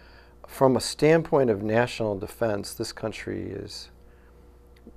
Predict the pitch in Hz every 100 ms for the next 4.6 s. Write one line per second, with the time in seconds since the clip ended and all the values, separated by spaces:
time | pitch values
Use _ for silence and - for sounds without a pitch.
0 | - - - 113 104 - - 135 135 131
1 | 98 - 120 107 98 101 104 107 - 110
2 | 110 101 98 - - - - - 110 101
3 | 92 - - - - - - 110 - 143
4 | 135 131 123 120 151